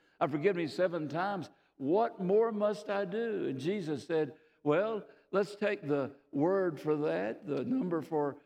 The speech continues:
forgi-, for, uh, completion, and seven, and let's talk about earthly completion, uh, of ten, and we multiply those and get seventy." And he says, "When you've done seven times seventy, you still have not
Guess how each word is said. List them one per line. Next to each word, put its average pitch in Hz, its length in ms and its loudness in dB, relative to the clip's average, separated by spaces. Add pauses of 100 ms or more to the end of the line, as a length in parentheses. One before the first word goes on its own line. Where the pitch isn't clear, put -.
(240)
forgi-, 156 400 -2 (100)
for, 139 260 2
uh, 127 180 0
completion, 160 800 -2 (460)
and - 80 -6
seven, 196 460 0
and 160 160 -4
let's 147 300 -2
talk 156 240 0
about 151 260 -2
earthly 180 380 0
completion, 165 800 -4 (480)
uh, 123 340 0 (260)
of 131 280 -2
ten, 226 580 -4 (720)
and 156 160 0
we 185 280 4
multiply 175 600 0
those 180 280 0
and 170 120 -6
get 180 240 -2
seventy." 190 640 -2 (220)
And 180 100 2
he 190 80 2
says, 156 240 0
"When 185 180 0
you've 202 260 0
done 202 300 0
seven 233 720 -2
times 220 540 -4 (100)
seventy, 151 600 -2 (200)
you 185 160 4
still 214 600 0
have 135 260 0
not 151 400 -4